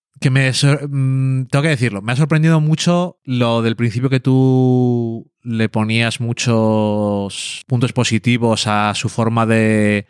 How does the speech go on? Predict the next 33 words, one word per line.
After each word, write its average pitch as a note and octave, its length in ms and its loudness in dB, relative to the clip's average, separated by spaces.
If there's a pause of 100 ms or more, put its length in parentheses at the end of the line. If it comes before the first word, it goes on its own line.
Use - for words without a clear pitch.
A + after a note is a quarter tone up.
(280)
presentar A2 1000 0
las G2+ 260 -4
tramas, A2+ 460 0
los G#2+ 160 -4
personajes A2 520 -2
y A#2 40 0
sus A#2 140 0
relaciones, G#2+ 500 0
que G#2+ 80 -4
no G#2 60 -2
tenía G#2 180 -2
exposición, B2 680 -2
que B2 80 -4
era G#2 80 0
todo G#2+ 180 0
muy G#2 140 -4
natural. B2 600 -2 (100)
Pero A#2 120 0
luego C3+ 180 2
además E3+ 560 -2 (100)
ha C3 180 0
usado D3+ 320 0
muy D3+ 180 2
bien C3+ 1160 0
que B2+ 120 -2
es B2 100 0
una C3 100 0
serie C3 140 2
de B2+ 120 0
televisión B2 400 0
y B2+ 40 0
ha A#2 60 -2
tenido C3 600 0